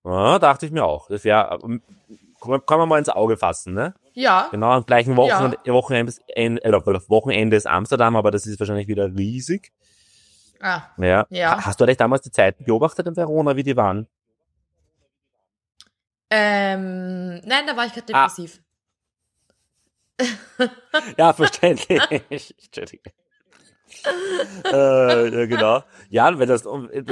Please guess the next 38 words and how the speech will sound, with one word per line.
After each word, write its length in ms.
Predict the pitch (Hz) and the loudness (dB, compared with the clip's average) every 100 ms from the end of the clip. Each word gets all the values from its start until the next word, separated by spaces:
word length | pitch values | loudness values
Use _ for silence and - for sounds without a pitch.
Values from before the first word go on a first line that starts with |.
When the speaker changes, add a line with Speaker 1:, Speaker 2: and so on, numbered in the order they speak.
| 123 | -2
Speaker 1:
da, 80 | 123 | 0
dann 220 | 123 143 | 2 0
ist 100 | 147 | 0
ja 60 | |
quasi 260 | 139 139 135 | 2 2 2
im, 220 | 135 135 | -6 -4
im 220 | 131 131 123 | -4 -4 0
Jänner 240 | 120 143 | 0 0
eh 120 | 120 | -2
schon 180 | - 147 | -2 -4
wieder 220 | 113 110 | -2 -2
Wien, 380 | 104 113 175 180 | -2 -6 -6 -6
wo 100 | 123 | -4
dann 180 | 117 127 | -2 -2
wieder, 640 | 123 123 117 120 120 - - | 0 4 6 6 4 0 -8
das 160 | 107 - | -8 -6
wird, 200 | 98 - | -8 -6
das 80 | 101 | -2
wird 120 | 98 | 0
eine 260 | 87 90 | 0 0
anstrengende 500 | 87 82 - 82 85 | 0 -2 -6 -6 -8
Zeit. 340 | - - - _ | -8 -10 -10 _
Speaker 2:
Februar? 320 | - 240 117 | -2 2 4
Speaker 1:
Äh, 20 | 247 | 4
Februar, 300 | 110 92 80 | 4 2 2
das 160 | 101 | 0
wird, 180 | 113 - | 0 0
das 100 | 104 | -2
wird 140 | 110 107 | -2 0
eine 100 | 101 | 0
anstrengende 500 | 98 - 92 90 92 | 0 0 0 0 0
Zeit, 220 | 90 - | 0 0
das 100 | 95 | 0
sag 140 | - | 0
ich 120 | 95 - | -2 -6
dir. 120 | - - | -10 -6
Speaker 2:
Das 200 | 214 | -4
wird, 120 | 233 | -2